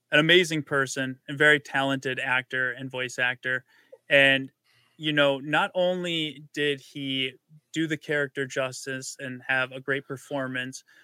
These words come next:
and all that you would, uh, expect of a talented, uh, voice actor, but he loves the series. He's very into the community, and he was a very big fan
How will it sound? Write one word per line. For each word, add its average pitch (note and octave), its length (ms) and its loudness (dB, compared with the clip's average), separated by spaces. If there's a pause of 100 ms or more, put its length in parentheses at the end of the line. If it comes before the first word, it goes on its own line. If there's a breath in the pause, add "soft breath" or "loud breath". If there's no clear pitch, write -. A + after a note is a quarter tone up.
(120 soft breath)
and D3 120 -2
all F3+ 160 4
that D#3 260 4
you C#3 200 -6
would, C3 220 -6 (140)
uh, C3 200 -10
expect C#3 500 -4
of C3+ 180 -10
a B2+ 160 -8 (100)
talented, B2+ 520 -8 (200)
uh, B2 220 -10
voice C3 260 -10
actor, B2+ 240 -8
but B2+ 160 -12
he D3+ 300 -10 (400 loud breath)
loves D3+ 380 2
the D#3 80 -10
series. B2+ 680 -6 (300)
He's C3 180 -10
very D3 480 0
into C#3+ 280 -8
the C#3 100 -6
community, C3 720 -4
and C3 160 -16
he D3 120 -10
was C3+ 200 -6
a C3 100 -8
very C3+ 560 -2 (140)
big C#3 320 -2
fan B2 500 -4